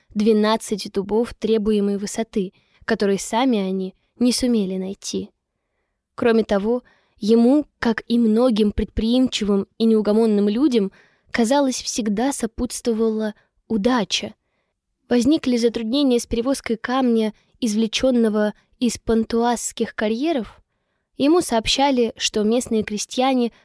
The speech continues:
предлагают безвозмездную помощь. Ювелирам потребовались драгоценные камни для большого креста, которым Сугери задумал украсить алтарь монастырской церкви.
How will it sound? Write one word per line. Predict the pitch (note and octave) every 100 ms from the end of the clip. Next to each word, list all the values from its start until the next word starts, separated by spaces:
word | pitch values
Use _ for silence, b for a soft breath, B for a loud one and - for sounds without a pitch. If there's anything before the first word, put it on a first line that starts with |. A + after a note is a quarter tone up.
| b
предлагают | G#3+ G#3+ G3+ A3+ G#3+
безвозмездную | G3 F#3+ G#3 G#3 G#3+ G#3+ G#3+ G#3+
помощь. | - F#3 F3+ F#3 - - _ _ _ _ _ _ _ -
Ювелирам | G#3+ C#4 D#4 C#4+ -
потребовались | B3+ C4+ A#3+ A#3 A#3
драгоценные | A3+ A3+ A#3 C#4+ C#4+ A#3 A3+
камни | - C#4 C4 A#3+
для | A3
большого | A3 A3+ - C4 A#3+
креста, | A3+ A#3 - C#4+ C#4 b b b b -
которым | A3+ C4 A3+
Сугери | - G#3+ A#3 C4 A3+
задумал | A3 G#3 B3+ A3+ -
украсить | A#3 - A#3+ - -
алтарь | A3+ G#3+ B3 A#3+
монастырской | A3 A3 - B3 - -
церкви. | A3 - E4 - A3+ F#3+